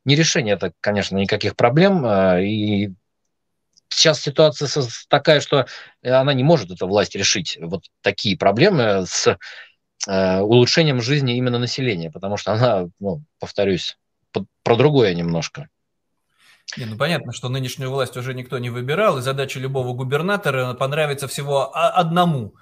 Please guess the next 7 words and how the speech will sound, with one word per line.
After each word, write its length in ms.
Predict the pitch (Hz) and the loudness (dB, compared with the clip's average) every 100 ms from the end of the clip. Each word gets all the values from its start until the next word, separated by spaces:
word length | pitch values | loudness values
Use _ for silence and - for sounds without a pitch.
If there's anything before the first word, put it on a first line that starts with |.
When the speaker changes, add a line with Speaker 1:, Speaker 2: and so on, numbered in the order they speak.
| _ | _
Speaker 2:
конкретному 640 | - 131 139 113 104 113 113 | -6 -6 -6 -6 -6 -6 -6
Speaker 1:
Да. 40 | |
Speaker 2:
человеку, 680 | - 131 143 208 208 123 110 | -6 -4 -2 -2 -4 -4 -4
а 100 | 107 | -4
не 120 | 123 | -4
миллионам 440 | 135 127 107 107 | -6 -6 -6 -8
жителей. 580 | 117 208 - 123 110 101 | -8 -8 -8 -10 -10 -12